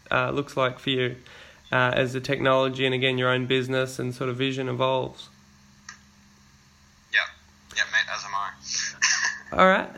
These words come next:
Speaker 1: Thanks a lot, Lambros, uh, for your time and, um, for, yeah, sharing your story and your insights and, uh, perspectives.
Speaker 2: Yeah, thank you, Derek. Appreciate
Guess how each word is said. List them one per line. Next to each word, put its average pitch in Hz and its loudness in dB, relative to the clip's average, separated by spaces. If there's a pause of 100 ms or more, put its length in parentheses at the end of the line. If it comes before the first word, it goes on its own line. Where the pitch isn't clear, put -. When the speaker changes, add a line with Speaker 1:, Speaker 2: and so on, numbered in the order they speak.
Speaker 1:
Thanks 208 2
a 196 0
lot, 202 2
Lambros, 202 0
uh, 151 4
for - -4
your 160 4
time 190 2
and, 147 2
um, 143 2
for, 175 0
yeah, 196 0
sharing 151 0
your 143 -2
story 151 0
and 151 -2
your 143 -2
insights 156 0
and, 151 -2
uh, 147 0
perspectives. - -4 (1120)
Speaker 2:
Yeah, - 2
thank 127 -2
you, 117 -6
Derek. 101 0
Appreciate 110 -2